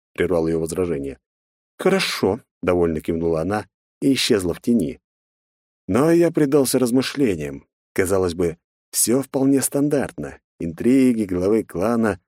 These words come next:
Speaker 1: которым обязан подчиняться глава рода Армун.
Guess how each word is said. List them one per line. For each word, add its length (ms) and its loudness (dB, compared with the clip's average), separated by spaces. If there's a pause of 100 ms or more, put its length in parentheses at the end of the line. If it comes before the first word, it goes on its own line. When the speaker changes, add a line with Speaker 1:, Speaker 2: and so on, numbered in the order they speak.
(280)
Speaker 1:
которым 500 2
обязан 480 -2
подчиняться 600 -4
глава 280 -2
рода 280 0
Армун. 460 -4